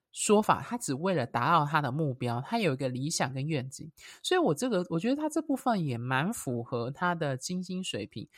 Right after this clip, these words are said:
包含她在私领域，比如说她有一个，在影片当中你会看到她有个交往两年的男友，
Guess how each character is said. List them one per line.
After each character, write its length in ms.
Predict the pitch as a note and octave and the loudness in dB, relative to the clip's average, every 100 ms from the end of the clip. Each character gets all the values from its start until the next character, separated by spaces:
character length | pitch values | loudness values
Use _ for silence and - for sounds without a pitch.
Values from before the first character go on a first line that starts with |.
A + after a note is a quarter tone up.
| - - - | -20 -2 8
包 280 | A#3 A#3+ | 10 10
含 380 | A#3+ - D3+ C#3 | 8 0 -2 -4
她 300 | D#3 F#3 F#3 | -4 -2 -2
在 260 | - G3 F3 | -2 -2 -2
私 340 | - - G3 | -4 -4 -4
领 220 | F3+ C3 | -2 -2
域， 160 | D3 D#3 | -2 -4
比 140 | C3 | -2
如 80 | B2+ | -4
说 280 | D3+ D#3+ D#3 | 0 2 2
她 200 | D#3+ D#3+ | 0 0
有 180 | C#3+ A2+ | 0 -4
一 60 | |
个， 440 | A#2 B2+ A2 G#2 - - - - - | -4 -2 0 -2 -6 -14 -20 -20 -2
在 240 | G3+ F3+ | 4 4
影 160 | C#3+ C#3+ | 4 0
片 160 | F#3+ | 2
当 180 | F#3 F3+ | 2 2
中 220 | F3+ F3 | 2 2
你 80 | D3 | 2
会 80 | D#3 | 2
看 140 | F#3+ | 4
到 80 | E3+ | 4
她 120 | E3+ | 4
有 80 | C#3+ | 2
个 80 | B2 | 2
交 200 | D#3+ E3 | 2 4
往 120 | C#3 | 4
两 160 | B2 A2+ | 0 -4
年 120 | A#2+ | -4
的 120 | B2+ | -4
男 280 | C3+ A#2 B2 | -2 -4 -4
友， 240 | C3+ - | -4 -4